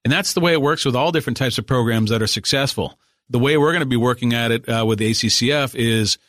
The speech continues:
we're bringing in other nonprofits that I've vetted out, that I worked together with over my long career, uh, who are coming in to help with water. You know, it's not just a one-off deal. We don't wanna do the one-off projects where, hey, you gave them the hand up, but, like, next thing you know, a year later,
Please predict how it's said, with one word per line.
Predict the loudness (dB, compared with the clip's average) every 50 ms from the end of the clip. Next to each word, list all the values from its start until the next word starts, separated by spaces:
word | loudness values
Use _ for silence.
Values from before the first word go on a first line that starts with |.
| _ _ _ 0
we're | 2 2 2
bringing | 2 2 0 2 2 2 2
in | 2 2 0
other | 0 0 0 0
nonprofits | 2 2 0 0 0 0 -2 -2 -2 0 -2 -4 -6 -4 -4
that | -2 0
I've | 0 0 0 0
vetted | 0 0 0 0 0 0
out, | 0 0 0 -2 -2 -4 -6 -4
that | -2 -2
I | 0 0
worked | 0 0 -2 -2 -4
together | -4 -2 -2 0 0 0 0
with | 0 0 0 -2 -4
over | -6 -4 -2 -2 0 0 0
my | 0 0 0 0 0 0
long | 0 0 0 0 0
career, | -2 -2 -2 0 0 0 0 -2 -4 _ _ _ _ _ _ -6
uh, | -4 -2 0 0
who | 0 2
are | 0 0
coming | 0 0 0 2 2 2 2
in | 2 0 0 0
to | 0
help | 0 0 0 -2
with | -2 -4 -2
water. | -2 -2 -2 -2 -4 -6 -8 _ _ _ _ _ -2
You | -2
know, | 0 0 0
it's | -2 -2 -2 0
not | 0 -2 0
just | 0 -2 -2 -2
a | -2 0
one-off | 0 0 2 2 0 0 -2 -2
deal. | 0 0 0 0 -2 -2
We | 0 0
don't | 0 2 2 2
wanna | 2 2 0 0
do | 0 0
the | 0 0
one-off | 0 0 0 0 0 0 -2 -2
projects | -2 -2 -2 0 0 -2 -4 -4 -4 -2
where, | -2 0 2 0 0 -2 _ _ _ _ -6
hey, | -2 0 0
you | 2 0 0
gave | 0 0 0 0 0
them | -2 -2 0
the | 0 0
hand | 2 0 0 2 0
up, | 0 0 -2 -2
but, | -2 -4 -2 -2
like, | -2 -4 -4 -4
next | -4 -4 -4 -2 -2 -2
thing | 0 0 0
you | 2
know, | 2 0 0 0 0 0
a | 0
year | 0 0 2 2
later, | 2 2 0 0 0 0 -2 -2